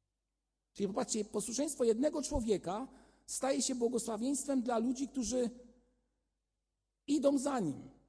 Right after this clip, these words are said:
Idą za nim. I tutaj jest kolejna nauka, z którą możemy się zmierzyć, a mianowicie taka, że człowiek, który jest posłuszny Bogu,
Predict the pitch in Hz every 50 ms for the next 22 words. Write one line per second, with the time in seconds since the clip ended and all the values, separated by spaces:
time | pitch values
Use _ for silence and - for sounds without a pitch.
0 | _ _ _ _ _ _ _ _ _ _ _ _ _ _ _ _ _ _ _ _
1 | _ _ _ _ _ _ _ _ _ _ _ _ _ _ _ _ _ _ _ _
2 | - 240 233 254 254 240 240 240 214 165 143 - - - - - - - - _
3 | _ _ _ _ _ _ _ _ _ _ _ _ _ _ _ _ _ _ _ _
4 | _ _ _ _ _ _ _ _ _ _ _ _ _ _ _ _ _ _ _ _
5 | _ _ _ _ _ _ _ _ - 170 - - - 185 165 151 - - 185 196
6 | 220 220 196 175 160 151 143 139 135 - 185 190 180 - 180 165 165 160 151 151
7 | 156 151 151 - 156 151 139 165 160 139 135 123 190 233 240 - - 185 180 190
8 | 185 185 180 180 - 180 - - 175 156 151 - 175 190 185 196 175 - - -
9 | 214 233 247 254 220 - - - 190 185 180 160 - - - - - _ _ _
10 | - 165 208 254 240 - - - 220 190 - 240 262 240 - 240 208 175 147 175
11 | 156 147 139 151 175 214 247 254